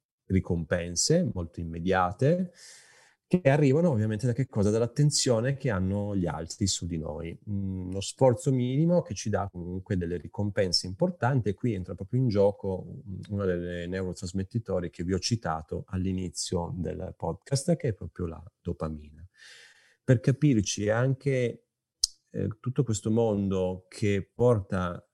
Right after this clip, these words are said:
abiti digitali che sostanzialmente non esistono o esistono solo, anzi è corretto dire esistono solo all'interno di determinati mondi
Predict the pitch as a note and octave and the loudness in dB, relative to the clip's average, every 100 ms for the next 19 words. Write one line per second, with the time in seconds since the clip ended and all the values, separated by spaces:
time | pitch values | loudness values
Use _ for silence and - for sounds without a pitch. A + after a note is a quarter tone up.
0 | - A2 G#2 F#2 F#2+ F#2+ F2+ C#3 G#2+ F2 | -2 2 2 0 -2 -4 -2 0 0 -2
1 | - - - F#2+ F#2+ A2 A2 G2+ F#2+ F#2+ | -6 -10 -8 -6 -4 -2 -2 -2 -2 2
2 | C#3+ - F#2+ F2+ G#2 G2 G2+ F#2+ D3 - | 2 2 -2 -2 -2 0 0 2 2 0
3 | A2 G2 - - D3+ F#2+ F2 F2 F2 F#2 | -2 -2 0 0 2 2 -2 -10 -10 -12
4 | - F#2+ A2 - G2 G2 F#2+ F#2 B2+ - | -10 -4 -4 -2 -2 -2 0 0 -2 -2
5 | F#2+ F2+ - - G3+ A2+ F2 - G2 F#2 | -4 -4 -6 0 4 4 2 -6 -8 -6
6 | F2+ - A#2 F#2 E2 F2 E2+ - F2 F2 | -4 -2 0 0 -2 -4 -6 -10 -10 -10
7 | E2+ - F2+ D#2+ E2+ F#2+ E3+ - | -12 -6 -6 -6 -2 0 0 -2